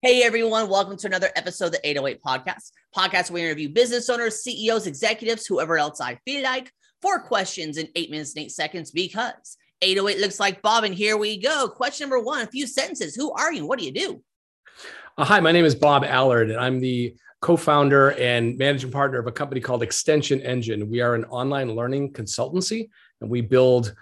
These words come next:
Speaker 2: world-class, uh, online learning platforms and solutions for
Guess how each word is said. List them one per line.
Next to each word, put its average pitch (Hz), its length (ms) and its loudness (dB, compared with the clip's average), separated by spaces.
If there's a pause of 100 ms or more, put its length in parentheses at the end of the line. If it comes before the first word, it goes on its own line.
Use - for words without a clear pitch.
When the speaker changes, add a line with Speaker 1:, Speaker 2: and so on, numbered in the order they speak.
(140)
Speaker 2:
world-class, 131 840 2 (460)
uh, 113 240 -6 (180)
online 143 400 6
learning 135 300 4
platforms 131 600 2
and 120 100 0
solutions 120 540 -4
for 110 560 0